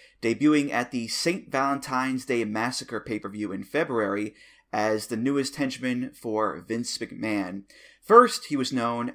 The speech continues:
as Big Nasty Paul White. "King, it's Paul White!" Uh, then he would be The Big Show Paul White, and then simply Big Show, which has been his wrestling name to this day.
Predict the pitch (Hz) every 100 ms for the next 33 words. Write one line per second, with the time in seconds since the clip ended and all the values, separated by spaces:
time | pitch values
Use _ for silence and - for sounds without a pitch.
0 | - 110 107 104 - - 98 _ 139 131
1 | 120 120 127 147 131 - 117 113 113 135
2 | 196 - - _ - 143 180 202 190 175
3 | 131 110 147 156 - 175 202 208 190 202
4 | 208 208 170 - - - - - - -
5 | - - - 73 143 147 143 117 135 131
6 | 123 - 117 110 165 185 - 139 113 107
7 | 113 - 113 104 104 104 120 - - _
8 | - - 208 190 185 - 156 147 143 139
9 | 131 - _ - 120 - 107 76 69 -
10 | _ 113 - 104 147 131 127 120 131 113
11 | 110 101 104 101 101 76 78